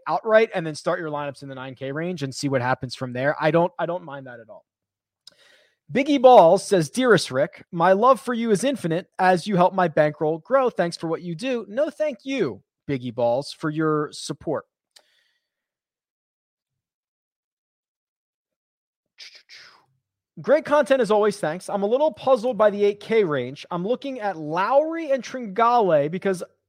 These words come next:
of a harder, low-scoring event. Thoughts?" Okay. They're both fine. You know, Tringale almost stole this away from, um, from Hideki at the Zozo, but Lowry to me is, is generally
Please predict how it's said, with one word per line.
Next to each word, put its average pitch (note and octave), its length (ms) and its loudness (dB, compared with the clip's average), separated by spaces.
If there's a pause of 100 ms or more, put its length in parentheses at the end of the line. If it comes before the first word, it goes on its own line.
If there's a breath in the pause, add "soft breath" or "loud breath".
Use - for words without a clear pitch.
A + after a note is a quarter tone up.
(160)
of F#3+ 200 2
a E3+ 100 2
harder, B3 640 0
low-scoring G3 680 0
event. D#3 340 -4
Thoughts?" - 440 -2 (540 loud breath)
Okay. D#3 220 2 (1080)
They're G3+ 180 0
both G3+ 220 4
fine. A#2 400 -8
You F3 120 -4
know, E3+ 120 2
Tringale A3 460 4
almost G3 240 0
stole F3 240 2
this E3 160 -2
away D3+ 240 4
from, C#3+ 420 2
um, B2 640 -2 (720)
from D3 240 2
Hideki C#3+ 420 0
at C#3+ 120 -4
the C3+ 80 -10
Zozo, D#3 500 4 (280 soft breath)
but G#3 160 -4
Lowry A#3+ 520 4
to - 120 -6
me E3+ 320 -2
is, D#3+ 380 -4
is C#3 200 -8
generally A#3+ 580 2